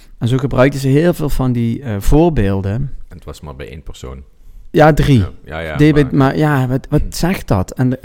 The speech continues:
Speaker 1: en had je ook gezien hoe die aten in die film? Dus die, de, de, daar had ik nog de meeste weerstand. Het waren professionele American voetbalspelers. Dus ze hadden in ieder geval nagedacht, we, we zoeken gewoon topsporters of zo en dan kunnen we het prestatieverschil meten. En die gingen go-, die aten gewoon wraps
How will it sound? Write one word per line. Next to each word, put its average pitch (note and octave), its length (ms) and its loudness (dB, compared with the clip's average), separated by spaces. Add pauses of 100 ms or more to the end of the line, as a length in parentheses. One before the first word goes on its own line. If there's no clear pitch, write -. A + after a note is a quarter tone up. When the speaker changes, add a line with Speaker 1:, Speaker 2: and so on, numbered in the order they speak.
Speaker 1:
en D#3 200 4
had C3 240 4
je D#3 60 2
ook C#3+ 80 0
gezien C#3+ 220 4
hoe D3 120 6
die D3 160 2
aten D3+ 360 0
in G2+ 100 -2
die G2 120 -4
film? F#2+ 360 -6 (600)
Dus C#3+ 180 0
die, C#3+ 420 2
de, - 160 -2
de, C#3 180 4
daar B2+ 120 4
had D3+ 80 6
ik D#3 80 2
nog C#3+ 120 2
de - 120 -2
meeste C#3+ 360 2
weerstand. A2+ 360 -2
Het B2+ 100 2
waren B2 180 0
professionele C#3 640 0
American A#2+ 380 4
voetbalspelers. D3 680 0
Dus A#2 120 -2
ze - 60 -6
hadden A2+ 160 0
in B2+ 60 -2
ieder A#2 140 -4
geval A#2+ 160 0
nagedacht, G2+ 340 -4 (140)
we, - 120 -10
we A2+ 140 -4
zoeken A2 380 -4
gewoon G2 220 -4
topsporters C#3+ 580 -2
of C#3+ 100 -8
zo D#3 140 -4
en D3 60 -2
dan A2 100 -2
kunnen G2+ 220 -2
we E2+ 60 0
het E2+ 100 -6
prestatieverschil C#3 840 -4
meten. C3 340 -2 (420)
En C#3+ 120 2
die D3+ 100 2
gingen D#3 260 2
go-, D3+ 180 -4
die D3+ 160 -4
aten D3 260 0
gewoon C3+ 360 0
wraps B2 580 -4